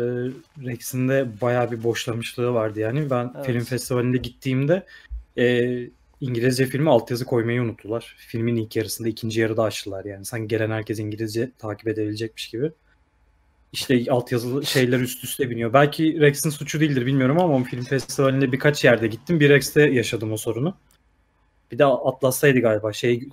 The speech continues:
Speaker 1: sa-, zaten göremiyorsun altyazının olduğu yeri. Şöyle falan izlemen gerekiyor.
Speaker 2: Bak,
Speaker 1: O
Speaker 2: e,
Speaker 1: Atlas'ın yapısından kaynaklı gerçi de.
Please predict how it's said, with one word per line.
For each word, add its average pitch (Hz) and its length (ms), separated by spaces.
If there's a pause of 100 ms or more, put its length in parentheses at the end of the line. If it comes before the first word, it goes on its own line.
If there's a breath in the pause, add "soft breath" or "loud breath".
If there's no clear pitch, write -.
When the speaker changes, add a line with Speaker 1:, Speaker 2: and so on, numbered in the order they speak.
Speaker 1:
sa-, 143 340
zaten 123 320
göremiyorsun 117 500
altyazının 107 420
olduğu 104 220
yeri. 110 220
Şöyle 110 280
falan 110 260
izlemen 104 380
gerekiyor. - 420
Speaker 2:
Bak, 156 140 (540)
Speaker 1:
O 160 60
Speaker 2:
e, 156 80
Speaker 1:
Atlas'ın 120 360
yapısından 113 560
kaynaklı 104 420
gerçi 110 300
de. 139 100